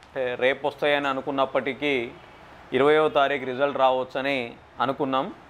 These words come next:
కానీ ఈరోజే ఫలితాలు ప్రకటించడం జరిగింది.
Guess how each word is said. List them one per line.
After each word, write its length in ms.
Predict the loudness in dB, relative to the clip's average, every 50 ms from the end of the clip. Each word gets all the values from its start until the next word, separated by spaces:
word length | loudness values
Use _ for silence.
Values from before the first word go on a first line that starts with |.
| -20 -20 -20 -20 -18 -6 -2
కానీ 380 | 0 0 2 0 0 -2 -4 -8 -12 -6 -2
ఈరోజే 640 | 2 4 4 4 4 4 2 2 2 0 -2 -6 -14 -20 -20 -20 -6 0
ఫలితాలు 380 | 0 0 0 2 2 2 2 2
ప్రకటించడం 640 | 2 -2 -2 -2 -4 -8 -6 -6 -6 -6 -4 0
జరిగింది. 400 | 0 -2 -2 -2 -8 -12 -14 -16